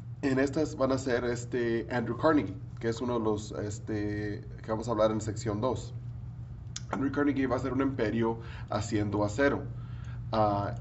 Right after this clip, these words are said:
y va a usar esta estrategia. Now, vertical integration,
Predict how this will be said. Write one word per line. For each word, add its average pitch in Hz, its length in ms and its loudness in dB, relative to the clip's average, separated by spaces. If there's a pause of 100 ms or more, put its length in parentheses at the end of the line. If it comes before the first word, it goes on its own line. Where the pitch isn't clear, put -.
(120)
y 113 340 2
va 113 120 8
a - 40 8
usar 127 240 0
esta 120 200 -4
estrategia. 113 640 -2 (500)
Now, 113 240 6
vertical 156 440 2
integration, 135 680 0